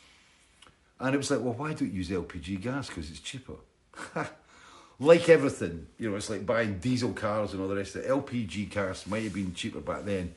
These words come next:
Now it's not. It's ka-ching, right? So anyway, I had a big underground L P G tank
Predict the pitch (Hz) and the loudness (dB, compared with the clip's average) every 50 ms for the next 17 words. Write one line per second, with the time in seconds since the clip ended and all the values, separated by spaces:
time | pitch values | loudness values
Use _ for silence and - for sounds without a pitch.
0 | - _ - 104 117 113 110 107 107 - - 95 98 92 87 - - - - - | -14 _ -6 -2 0 0 0 -2 -2 -4 -4 -4 -2 -2 -2 -4 -6 -12 -20 -20
1 | - - - - 87 69 - - - - - - - - - - - 190 170 117 | -20 -20 -12 -12 -10 -10 -10 -12 -12 -16 -16 -16 -18 -12 -4 -2 0 0 0 0
2 | 92 80 71 - - - - - 98 113 123 - - - - - - - - - | -2 -4 -8 -12 -16 -12 -6 -2 0 0 0 -2 -4 -12 -20 -20 -20 -20 -20 -20
3 | - - - - - - - - - - - - - - - - - - 170 202 | -20 -20 -20 -20 -20 -20 -20 -20 -20 -20 -20 -20 -20 -20 -20 -10 -4 2 6 6
4 | 214 196 160 127 110 - 123 127 143 143 139 139 127 107 - 180 175 175 131 - | 8 8 6 4 4 2 2 4 4 8 8 6 6 8 6 6 6 6 2 -4
5 | - - - - - - - - - - - - - - - - - - - - | -10 -12 -16 -18 -18 -20 -20 -20 -20 -20 -20 -20 -20 -20 -20 -20 -20 -20 -20 -20
6 | - - - - - - - - - - - - - - - 139 127 113 95 101 | -20 -20 -20 -20 -20 -20 -20 -20 -20 -12 -10 -10 -4 0 2 2 4 2 2 2
7 | 117 110 110 104 98 95 95 104 - - 110 92 - 113 110 - - 123 120 117 | 2 2 2 0 0 0 0 -2 0 -2 -4 -2 -2 -2 -2 0 0 0 0 0
8 | - - - - | -4 -8 -16 -20